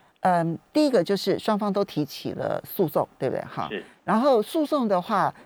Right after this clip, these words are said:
Speaker 1: 理论上来讲，它就是必须经过三道关卡。
Speaker 2: 是。
Speaker 1: 第一道关卡其实就是双边磋商。
Speaker 2: 是。
Speaker 1: 然后第二道关卡是争端解决小组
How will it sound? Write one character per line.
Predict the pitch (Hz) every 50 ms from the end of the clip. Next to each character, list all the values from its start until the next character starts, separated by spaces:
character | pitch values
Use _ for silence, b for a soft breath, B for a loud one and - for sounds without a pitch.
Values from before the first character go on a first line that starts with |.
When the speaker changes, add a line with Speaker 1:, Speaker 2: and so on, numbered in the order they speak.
| B
Speaker 1:
理 | B 185 185
论 | 208 269 294 277
上 | 247 269 220 214
来 | 175 143 147
讲， | 139 160 120 131
它 | 143 202
就 | - 226
是 | 190 214
必 | - 202 190 170
须 | - 180
经 | 175 - - 165 170
过 | - 165 143
三 | - - - 185 165 156 170
道 | - 175 151 117
关 | - - 139 123 117 117
卡。 | - - - 117 104 - B B B B B B B _
Speaker 2:
是。 | -
Speaker 1:
第 | 302 277 -
一 | 262
道 | - 262 220 185
关 | - 190 180
卡 | 175 - -
其 | - - - 165
实 | 147 -
就 | 151 180
是 | 156 143 147
双 | - 156 139 139
边 | 139 131 127 135
磋 | - 156 110 -
商。 | - - 107 101 92 - -
Speaker 2:
是。 | - - 120 92 - - _ _ -
Speaker 1:
然 | - 220
后 | 277
第 | 285 - 302 285
二 | 233 -
道 | 226 208 180
关 | - 180 165 170 180
卡 | - - - -
是 | - - - 175 139 -
争 | - - 220 214
端 | 214 220 208 196
解 | 190 - 135 107
决 | - - 131
小 | 127 - 135 117 131
组 | 139 - 120